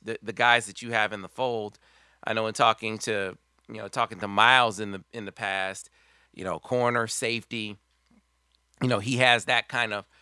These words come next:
versatility. So you could sort of play around with it a little bit as well, whether that's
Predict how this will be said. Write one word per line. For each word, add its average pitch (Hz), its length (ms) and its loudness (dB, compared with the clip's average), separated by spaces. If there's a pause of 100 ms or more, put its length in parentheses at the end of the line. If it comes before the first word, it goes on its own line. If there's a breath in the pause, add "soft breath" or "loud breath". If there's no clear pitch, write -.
(280)
versatility. 127 680 2
So 110 140 -6
you 156 140 -2
could 190 140 0
sort 170 160 4
of - 80 4
play 151 220 2
around 135 400 8
with 123 200 -4
it 107 200 -6 (560)
a 143 120 0
little 127 260 -4
bit 113 480 -4
as 113 260 -4
well, 110 580 2 (300)
whether 120 300 2
that's 120 480 -4